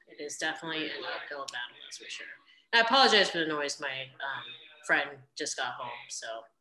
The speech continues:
he's talking, but it's all good 'cause that's sharing is caring, sharing an environment. Um, yes, but what were you gonna say?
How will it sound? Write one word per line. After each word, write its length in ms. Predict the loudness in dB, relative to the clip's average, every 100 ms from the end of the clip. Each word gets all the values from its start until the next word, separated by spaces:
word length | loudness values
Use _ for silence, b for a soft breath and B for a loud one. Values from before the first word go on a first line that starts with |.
| _ -14
he's 200 | -12 -10
talking, 340 | -10 -12 -20 _ -20
but 80 | -18
it's 100 | -18
all 140 | -20 -18
good 160 | -18 -18 _ _ _ _ _ -14
'cause 280 | -14 -14 -18 _ _ _ _ _ _ -6
that's 180 | -2 2
sharing 300 | 2 2 0
is 120 | -4
caring, 380 | -4 -2 -2 -4
sharing 320 | -10 -8 -6 -6
an 60 |
environment. 460 | -6 -6 -6 -8 -16 _ _ b b b b b 4
Um, 460 | 6 8 6 2 -4 -4
yes, 480 | -4 -2 -6 -8 -14 _ _ _ _ _
but 340 | -6 -6 -6 -10 -12 -14 _ _ _ _ _ _ _ _ _ _ _ _ _ _ B B B B B _ _ _
what 120 | -2
were 60 | 0
you 100 | 2
gonna 100 | 0
say? 280 | 0 0